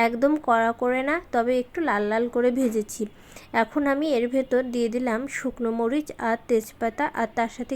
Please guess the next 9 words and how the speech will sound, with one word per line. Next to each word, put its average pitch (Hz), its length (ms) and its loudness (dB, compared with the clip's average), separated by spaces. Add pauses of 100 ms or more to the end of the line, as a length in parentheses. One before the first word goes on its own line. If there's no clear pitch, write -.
কিছু 254 220 -6 (160)
জিরা। 214 260 2 (540)
তো - 40 2 (120)
এটা 240 180 4
দিয়ে 302 180 2 (120)
ভালোভাবে 254 380 4
নাড়াচাড়া 247 540 2
দিচ্ছি। 262 280 -4 (300)
এইগুলা 247 360 4